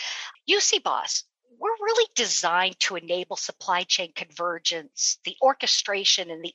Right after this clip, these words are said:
execution of the supply chain. We've spent many years working with organizations that have a disjointed or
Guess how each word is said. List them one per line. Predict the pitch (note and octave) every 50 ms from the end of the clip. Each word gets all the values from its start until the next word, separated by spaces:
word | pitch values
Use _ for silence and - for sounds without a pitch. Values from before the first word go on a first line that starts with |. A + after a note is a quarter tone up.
| _
execution | C4 - - - B3+ - - - A#3+ A3+ - - F#3 D#3+ - -
of | F#3+ F3
the | E3 E3
supply | - - - - - F3 D#3 E3 E3
chain. | - - - - - - - _ - - - - - - - - - - -
We've | C4 B3 -
spent | - - - D4+ C#4 B3+ -
many | G#3+ G#3 A#3 B3+ C#4+ D4 D4+
years | B3+ A3 G3 A3 A#3 A#3 A3+ G#3+ F#3+ F3+ F3 F3 E3 - - - - _ _
working | G#3 G3 G#3+ A#3 A#3 - - G#3 F#3+
with | F#3 - F#3+
organizations | F3 F3+ F3 F3+ E3+ E3+ D#3+ - E3+ E3 E3 D#3 - F3 E3 D#3+ - -
that | - E3+ E3 - - _
have | - - G#3+ G3+ F#3+ F3+
a | F#3 - -
disjointed | - F#3+ - - - - - G3 A3 A#3+ A#3+ - G3+ E3+ E3+ E3+ - -
or | F3+ F3 F3 E3 E3 D#3